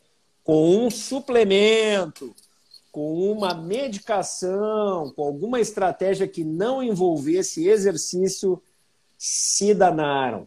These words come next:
Vão... Ninguém aqui que tá assistindo essa live, você que tá assistindo essa live, não está liberado de fazer exercício. O exercício vai ser a primeira, a primeira iniciativa pra manter massa muscular.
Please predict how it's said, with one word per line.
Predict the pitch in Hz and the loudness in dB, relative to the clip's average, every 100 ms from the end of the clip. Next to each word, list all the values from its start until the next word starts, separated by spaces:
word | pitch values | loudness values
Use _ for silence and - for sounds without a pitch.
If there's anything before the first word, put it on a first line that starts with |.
| _ - | _ -20
Vão... | 113 120 135 147 | -8 0 2 2
Ninguém | 147 156 165 202 | 2 2 4 6
aqui | 190 - 156 | 4 0 -4
que | - | 0
tá | 143 | 0
assistindo | - 135 143 135 | 0 -6 -4 2
essa | 147 185 160 | 2 2 0
live, | 131 139 | 2 4
você | 160 220 277 285 | 4 4 4 2
que | |
tá | 220 | -2
assistindo | - 165 190 | -6 -8 -8
essa | 160 | -8
live, | 156 156 151 _ _ _ - _ _ _ _ - | -8 -10 -14 _ _ _ -20 _ _ _ _ -8
não | 139 160 220 214 | -2 4 8 8
está | 208 - 160 | 6 4 2
liberado | 147 135 127 120 | 2 -2 -2 -4
de | |
fazer | 127 113 | -8 -12
exercício. | 113 - - 104 117 | -10 -12 -10 -10 -2
O | |
exercício | 117 131 156 170 170 | 0 0 -2 -4 2
vai | 151 | 2
ser | - 185 - | 4 2 2
a | 170 180 - _ - | 2 2 -2 _ -2
primeira, | 277 302 254 262 269 247 226 220 214 _ _ _ _ _ _ | 0 4 6 6 4 2 -2 -4 -12 _ _ _ _ _ _
a | 143 151 - _ _ - | -2 -2 -4 _ _ -8
primeira | 196 233 226 208 220 254 254 | -6 -6 2 6 8 6 4
iniciativa | 214 185 - 156 - 147 156 | 0 -6 -8 -12 -12 -10 -8
pra | 151 156 | -6 -8
manter | 147 143 127 135 139 165 - _ _ _ _ _ | -8 -10 -8 0 0 0 -4 _ _ _ _ _
massa | - 127 131 139 151 151 - 151 | -6 -2 0 2 2 0 -2 -2
muscular. | 143 135 147 180 - 190 156 131 110 - | -2 -4 -4 -4 -4 -2 2 2 0 -6